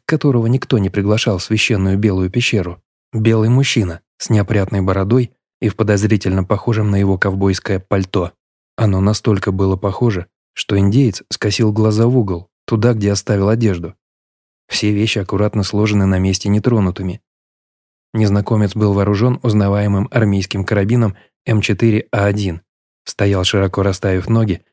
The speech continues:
и целился в него и Джошуа. «С возвращением из мира духов, Манзома!»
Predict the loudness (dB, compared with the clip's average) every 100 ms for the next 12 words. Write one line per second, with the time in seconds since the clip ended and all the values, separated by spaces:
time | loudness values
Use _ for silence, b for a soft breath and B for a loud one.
0 | _ _ -8 0 2 2 2 0 2 2
1 | 0 -2 -4 0 0 -2 -8 -12 _ _
2 | _ _ _ -8 -2 0 2 0 2 2
3 | 4 0 0 0 2 2 2 2 0 0
4 | -4 -4 -2 0 0 -2 -6